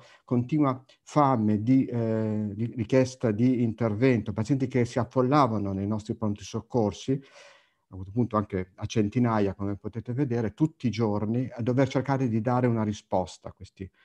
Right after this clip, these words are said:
a questi pazienti. Fortunatamente è stata una curva tutto sommato, fortunatamente, non troppo lunga, perché si è cominciato a spegnere già intorno a metà marzo, fino a, con fine marzo, poi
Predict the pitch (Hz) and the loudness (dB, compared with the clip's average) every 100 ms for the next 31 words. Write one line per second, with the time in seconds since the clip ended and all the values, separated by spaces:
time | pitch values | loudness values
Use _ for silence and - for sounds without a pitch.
0 | _ 104 - 104 104 101 - 90 82 104 | _ -8 -4 -4 -4 -6 -8 -12 -12 -14
1 | - 110 120 110 120 139 127 110 117 120 | -10 -6 -4 0 4 4 4 0 -4 -2
2 | 117 - 156 120 - _ _ _ - 160 | -2 0 0 -2 -6 _ _ _ -8 -2
3 | 160 156 165 175 147 143 _ - 147 - | 2 4 4 4 2 0 _ -2 -2 2
4 | 143 139 135 143 135 120 107 113 104 104 | 4 4 4 6 6 4 0 0 -2 -2
5 | 139 160 139 101 92 101 104 107 - _ | 4 6 6 2 -4 -4 -4 -4 -6 _
6 | _ _ - - 131 127 120 127 123 113 | _ _ -18 -2 0 2 2 2 0 -2
7 | - 131 123 110 107 113 104 120 110 101 | 2 4 4 2 0 -2 -2 -2 -2 -2
8 | 101 120 131 131 135 - 120 101 - _ | -2 0 2 2 -2 -2 -4 -4 -8 _
9 | - 123 104 95 - - 113 98 - 123 | -2 0 2 -2 -12 -8 -6 -2 0 2
10 | 117 120 127 127 120 107 131 | 2 2 0 0 -2 2 2